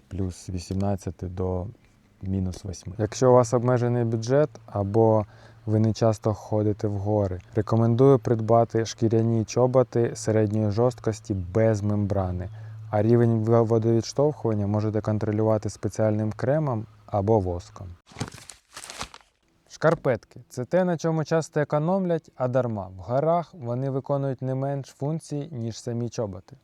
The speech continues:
Я використовую трекінгові або шерстяні. Головне, не бавовна. Бавовна швидко набирає вологу і довго сохне.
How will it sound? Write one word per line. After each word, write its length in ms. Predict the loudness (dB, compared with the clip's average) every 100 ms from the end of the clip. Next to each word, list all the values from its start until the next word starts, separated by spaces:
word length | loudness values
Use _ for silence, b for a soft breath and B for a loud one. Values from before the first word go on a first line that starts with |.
| -10
Я 220 | -2 0
використовую 720 | 2 2 0 0 0 2 2
трекінгові 720 | 2 2 0 -2 -4 -4 -4 -4
або 500 | -4 0 0 0 -2
шерстяні. 760 | -6 -8 -4 -4 -2 -4 -8 -8
Головне, 600 | -4 -2 -2 -2 -4 -6 -8
не 320 | -6 -2 -2
бавовна. 720 | 0 0 2 0 0 -2 -8 -10
Бавовна 600 | -6 -4 -2 -2 -4 -8
швидко 380 | -6 -6 -6
набирає 480 | -8 -6 -4 -2 -2
вологу 540 | -2 -4 -4 -6 -8 -12
і 100 | -12
довго 420 | -8 -4 -4 -6 -8
сохне. 520 | -6 -6 -6 -14